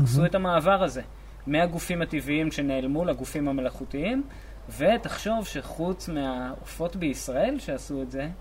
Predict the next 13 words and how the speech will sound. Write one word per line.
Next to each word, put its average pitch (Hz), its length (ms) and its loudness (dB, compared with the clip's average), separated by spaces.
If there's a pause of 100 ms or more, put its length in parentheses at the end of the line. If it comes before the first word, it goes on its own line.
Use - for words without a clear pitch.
(400)
עשו - 180 -4
את 151 60 -2
זה 175 80 -2
גם 175 140 -2
עופות 175 320 0
מסביב. 190 640 -2 (500)
חורפים, 170 800 2 (120)
עופות - 280 0
חורפים, 170 680 0
או 139 60 2
עופות 196 300 0
יציבים 214 540 0
אפילו, 131 500 -2